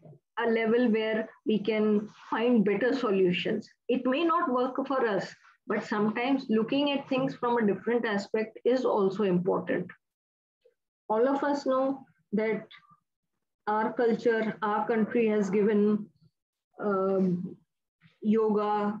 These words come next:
pranayam to whole of the world. It was very interesting to know, and I will use my phone to read out that caption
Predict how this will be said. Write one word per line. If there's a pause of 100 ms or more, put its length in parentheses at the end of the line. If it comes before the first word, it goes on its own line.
(100)
pranayam (320)
to
whole
of
the
world.
It
was
very (360)
interesting
to
know,
and
I
will
use (480)
my
phone
to
read
out
that
caption